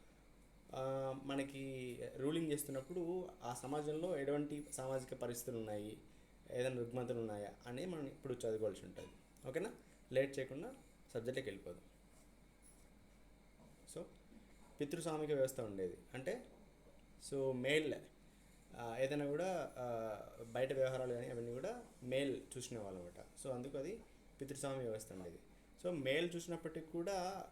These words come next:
ఫీమేల్ అంటే ఉమెన్కి కూడా మంచి స్థానాన్ని కల్పించారు వీరి యొక్క స్థానం, I mean, కింగ్డమ్‌లో. మరి చుట్టుపక్కల పరిస్థితులు చూస్తే వీళ్ళు చా-, స్త్రీకి కొంచెం చాలా విలువనిచ్చారు,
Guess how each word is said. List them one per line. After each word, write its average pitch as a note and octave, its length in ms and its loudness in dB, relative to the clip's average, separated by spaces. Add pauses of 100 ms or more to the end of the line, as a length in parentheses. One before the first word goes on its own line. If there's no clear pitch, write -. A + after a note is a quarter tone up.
(480)
ఫీమేల్ F3 380 4
అంటే C#3+ 140 2
ఉమెన్కి E3 360 2
కూడా F3 260 2
మంచి D3+ 520 0
స్థానాన్ని D3+ 340 0
కల్పించారు B2+ 500 0
వీరి C3+ 320 2
యొక్క B2+ 520 2 (240)
స్థానం, A2+ 320 -2 (200)
I A#2+ 100 0
mean, A#2 320 -4
కింగ్డమ్‌లో. A#2+ 520 2 (640)
మరి C3+ 180 4
చుట్టుపక్కల D#3+ 560 -2
పరిస్థితులు D3 520 0
చూస్తే A3 280 0
వీళ్ళు D#3+ 300 -2
చా-, D3 240 0
స్త్రీకి D#3 400 -2
కొంచెం C3 360 -2
చాలా A#2+ 160 2
విలువనిచ్చారు, A#2+ 720 2